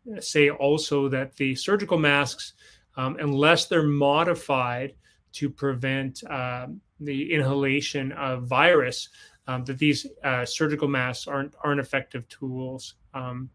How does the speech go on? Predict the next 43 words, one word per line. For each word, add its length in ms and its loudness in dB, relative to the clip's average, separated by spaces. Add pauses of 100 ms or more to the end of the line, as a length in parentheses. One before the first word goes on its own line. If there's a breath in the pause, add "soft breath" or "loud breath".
(200)
uh, 180 -10
for 300 0
kids. 300 0
And 80 -2
I 40 0
would 120 -2
really 460 6 (420)
encourage 760 2 (460 soft breath)
all, 520 4
uh, 280 -6
parents 560 0 (260 soft breath)
to 100 -6
consider 400 0
getting 280 0
a 80 -4
respirator 640 -4
style 380 -6
mask. 380 -6
They're 100 -2
hard 180 6
to 60 -4
come 180 -2
by, 280 -2 (520 loud breath)
um, 240 -2
but 140 -8
they, 180 0
they're 220 0
out 160 -2
there. 320 4 (400 soft breath)
And, 540 0
um, 560 -2
there, 240 6
you 160 -2
can 100 0
also 300 2
take 340 0
those 240 4
surgical 380 -2
masks 380 -2
and 100 0
modify 520 2
them 140 -2
by 220 -4